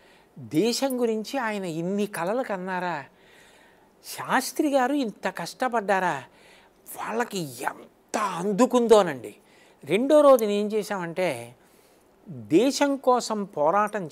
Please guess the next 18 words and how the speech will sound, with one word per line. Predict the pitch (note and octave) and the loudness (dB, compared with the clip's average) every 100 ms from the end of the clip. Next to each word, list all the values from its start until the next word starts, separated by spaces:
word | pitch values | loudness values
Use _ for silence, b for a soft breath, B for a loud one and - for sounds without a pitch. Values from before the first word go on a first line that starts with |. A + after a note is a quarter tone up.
| C3 | -10
చేసి | A2+ - - _ _ B B B B B B _ _ _ _ _ _ - | -12 -16 -20 _ _ B B B B B B _ _ _ _ _ _ -16
వీరమరణం | D3 D3+ C#3+ A3+ C#4+ C#4+ C#4 C4 B3 | -14 -4 4 6 8 6 6 4 2
పొందినటువంటి | A#3 A3+ A3 G#3+ G3+ G3+ G3 F#3 | 0 0 2 0 0 0 -2 0
వారి | F3 F3+ F3 | 0 2 0
యొక్క | F3 E3 - | -2 -4 -4
భార్యల్ని | C#3+ A2+ C#3 F3+ C#4+ C#4 G#3 G3+ | -4 -4 2 4 4 6 4 2
తీసుకొచ్చాం. | G#3+ F3 - F3+ - B2+ - _ _ - - | -4 -8 -8 -8 -8 -10 -16 _ _ -18 -14
చాలా | B2 C#3+ G3 B3+ C#4+ | -12 -6 0 4 4
గౌరవంగా | B3 F3 F3+ F3 D#3 C3 A#2 - | 4 4 4 4 2 -2 -8 -6
వాళ్ళని, | C#3+ E3+ F#3 | -4 -2 -2
మా | E3+ D#3 D3+ D3 D3 B B B B _ - | -4 -4 -4 -6 -8 B B B B _ 4
తోబుట్టువుల్ని | G3 C4+ C4+ - C#4 C4 A#3 | 6 8 4 0 0 0 0
ఎంత | F#3+ D#3+ F#3 - | 0 -2 -2 0
గౌరవంగా | G#3+ A3+ A#3 A3 G3+ G3+ | 4 6 8 6 4 0
తీసుకొస్తామో | G3 F#3+ - F#3 - F3+ E3+ A3+ | 0 -4 -4 -8 -4 -2 0 -2
అంత | G3 F3 F3+ | -4 -4 -2
గౌరవంగా | D#3+ E3 F#3 F3 E3+ | 2 2 2 -2 -4
తీసుకొచ్చాం. | E3+ C#3+ - C#3+ - C3 | -6 -8 -12 -14 -16 -20